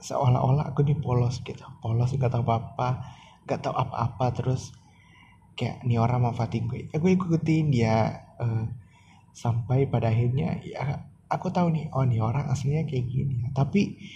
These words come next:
bukan berarti aku harus ngejudge dengan penilaian aku sendiri, karena, em, kita nggak bisa menilai seseorang itu dari sisi, kita harus menilai dari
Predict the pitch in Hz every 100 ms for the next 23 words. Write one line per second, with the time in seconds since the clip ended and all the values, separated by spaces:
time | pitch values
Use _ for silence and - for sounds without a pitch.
0 | - - 131 135 127 123 - 165 135 -
1 | 139 139 139 135 127 127 - 143 - 135
2 | 123 123 120 123 123 120 120 120 123 131
3 | 123 127 131 160 131 131 160 175 - -
4 | - - - _ _ - _ _ 139 131
5 | 123 117 123 143 170 160 135 123 151 147
6 | 127 127 135 131 131 143 147 165 127 127
7 | 143 131 135 123 - - - 131 139 139
8 | 135 127 123 117 113 117 107